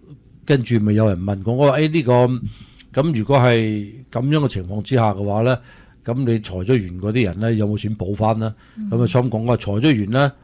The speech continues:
Speaker 1: 可能就永遠都返唔到嚟㗎啦。第一個，第二個呢，呃，有冇錢補返呢？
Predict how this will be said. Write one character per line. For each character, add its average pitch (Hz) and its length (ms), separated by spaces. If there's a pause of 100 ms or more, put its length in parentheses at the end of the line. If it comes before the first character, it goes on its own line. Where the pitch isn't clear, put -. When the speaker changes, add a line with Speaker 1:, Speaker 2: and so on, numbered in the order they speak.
(140)
Speaker 1:
可 123 140
能 98 140
就 104 80
永 104 240
遠 117 280
都 131 80
返 123 140
唔 98 60
到 104 100
嚟 90 140
㗎 87 60
啦。 98 200
第 104 80
一 110 100
個， 101 160
第 104 80
二 107 160
個 107 120
呢， 127 140 (460)
呃， 104 120
有 120 120
冇 127 100
錢 139 180
補 110 140
返 127 180
呢？ 131 140